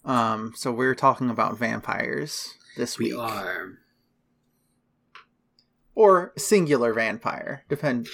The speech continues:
Speaker 1: depending.
Speaker 2: Yeah, no, it's, it's really, um, it's really up to us and whatever we want to, to shape this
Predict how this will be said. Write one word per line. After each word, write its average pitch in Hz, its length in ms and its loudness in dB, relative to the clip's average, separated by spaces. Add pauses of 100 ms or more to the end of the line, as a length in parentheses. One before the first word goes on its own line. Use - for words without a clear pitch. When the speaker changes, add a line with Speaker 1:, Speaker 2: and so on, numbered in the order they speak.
(140)
Speaker 1:
depending. 143 400 2
Speaker 2:
Yeah, 127 500 8
no, 151 380 6
it's, 120 340 0
it's 127 240 0
really, 120 400 -4
um, 101 400 -12 (640)
it's - 100 -6
really 117 240 -4
up 120 140 -4
to 120 100 0
us 147 220 -4
and 110 100 -10
whatever 104 460 -8
we 104 100 -8
want 104 280 -6
to, 104 360 -10 (800)
to 135 140 -2
shape 117 320 -2
this - 280 -6